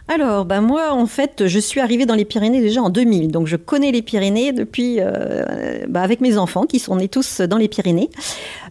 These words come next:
Euh, j'ai travaillé, en fait, plusieurs années, euh, chez Bayard Presse. Voilà. Et, euh, depuis, euh, deux mille vingt-trois, j'ai, euh, fait une reconversion professionnelle dans le domaine de la formation. Voilà.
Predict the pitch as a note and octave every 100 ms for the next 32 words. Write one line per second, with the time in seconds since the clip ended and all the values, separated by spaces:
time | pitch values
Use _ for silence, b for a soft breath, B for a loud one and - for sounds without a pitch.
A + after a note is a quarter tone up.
0 | - F3+ E3 F#3+ A#3+ D4 C#4 C4 C4+ A#3
1 | - A#3+ A#3+ - C#4+ C4+ C#4 B3+ A3+ A3+
2 | A3+ A#3 A3+ F3 D#3+ D#3 D3+ D#3+ - -
3 | E3 - A3+ G#3+ F3 - F#3 A#3+ - D4+
4 | - C4 B - D#3+ D#3+ G#3 C#4 - G#3
5 | G3+ A3+ G#3+ F3 F3 F3+ G3 - - G#3+
6 | A3 A3+ F#3+ F3 E3+ E3 E3 E3 E3 -
7 | - - E3 E3 G3 G3+ G#3+ F#3+ - E3+
8 | G#3 E4 B B B B F3 E3+ A#3+ B3+
9 | G#3 F#3 F3 A#3 D4+ A#3 - - C#4+ D#4+
10 | C4+ C4 - A#3 G#3 G3+ G3+ C4 G3 G3+
11 | C4 G#3+ F3 - D4 B3 A3 - - -
12 | _ - - D#3+